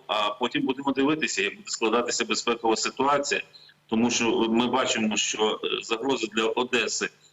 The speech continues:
Одеського району, для нашого узбережжя, вони ніде не поділися. Ворог дійсно сьогодні атакував, бачите, досить великими силами.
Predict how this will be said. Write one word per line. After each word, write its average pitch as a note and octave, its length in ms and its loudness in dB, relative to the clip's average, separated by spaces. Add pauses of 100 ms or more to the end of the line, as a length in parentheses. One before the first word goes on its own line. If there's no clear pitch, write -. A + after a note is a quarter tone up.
(140)
Одеського A2+ 560 0
району, G2+ 460 -2
для G#2+ 440 0 (200)
нашого B2 320 -2
узбережжя, G#2 640 -2 (200)
вони A2+ 280 2
ніде A#2 300 -2
не G#2+ 120 -2
поділися. G2 720 -2 (340)
Ворог A2 340 2
дійсно A2 300 -4
сьогодні G#2 360 0
атакував, G#2 640 0
бачите, G#2 380 0 (120)
досить G#2+ 320 -2
великими G#2+ 440 0
силами. A2 460 2